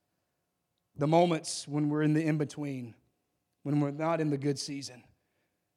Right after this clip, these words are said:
determines how far we were gonna go on this journey with Him. And number three, Miss Karen, if you would, come on up, if you would, please.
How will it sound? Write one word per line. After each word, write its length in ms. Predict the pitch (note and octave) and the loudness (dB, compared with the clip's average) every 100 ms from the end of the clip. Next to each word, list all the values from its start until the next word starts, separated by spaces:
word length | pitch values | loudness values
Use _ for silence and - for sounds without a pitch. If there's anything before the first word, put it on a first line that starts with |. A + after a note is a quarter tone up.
| _ _ | _ _
determines 460 | C#3 - F3 D#3+ C#3+ | 0 4 4 4 2
how 140 | E3 | 0
far 260 | D3+ D#3 D3 | 2 4 4
we 120 | C#3+ | 4
were 100 | C#3+ | 0
gonna 200 | C#3 C3+ | -2 -2
go 220 | C3+ C3+ | -2 0
on 100 | C3 | -2
this 140 | B2+ - | -4 -6
journey 320 | D3 C3 B2 | -6 -4 -6
with 160 | B2 | -6
Him. 180 | C3+ B2 | -6 -6
And 80 | B2 | -2
number 220 | C#3 D3 | 0 0
three, 400 | C#3+ C3 B2 A#2 - _ _ _ _ _ | -2 -6 -8 -10 -14 _ _ _ _ _
Miss 140 | B2 | -12
Karen, 340 | - D3 C3+ C3+ | -4 -2 -2 -2
if 120 | B2 | -4
you 100 | C#3 | -4
would, 180 | C3 B2 | -4 -6
come 140 | C3 | -8
on 120 | B2+ | -6
up, 220 | C3 C3 - _ _ - | -6 -8 -12 _ _ -20
if 120 | - | -14
you 120 | B2+ | -10
would, 180 | B2 A#2+ | -8 -10
please. 400 | B2 A#2+ B2 | -10 -10 -12